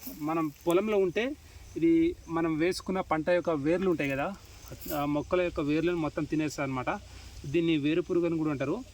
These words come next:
వేరు పురుగు ఇంత పె-, పెద్దగా ఉండదు, దీనికంటే చిన్నగా ఉంటుంది, చాలా చిన్నగా ఉంటుంది. So ఇవైతే వీటి పనిలో బిజీగా ఉన్నాయన్నమాట. So ఇక్కడ వానపాములు చూడండి,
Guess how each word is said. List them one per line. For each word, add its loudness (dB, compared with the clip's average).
వేరు 0
పురుగు 0
ఇంత 0
పె-, -4
పెద్దగా 2
ఉండదు, 0
దీనికంటే 0
చిన్నగా 0
ఉంటుంది, -2
చాలా 2
చిన్నగా -2
ఉంటుంది. -2
So 0
ఇవైతే -2
వీటి 0
పనిలో 0
బిజీగా 2
ఉన్నాయన్నమాట. 0
So -6
ఇక్కడ -2
వానపాములు 2
చూడండి, 0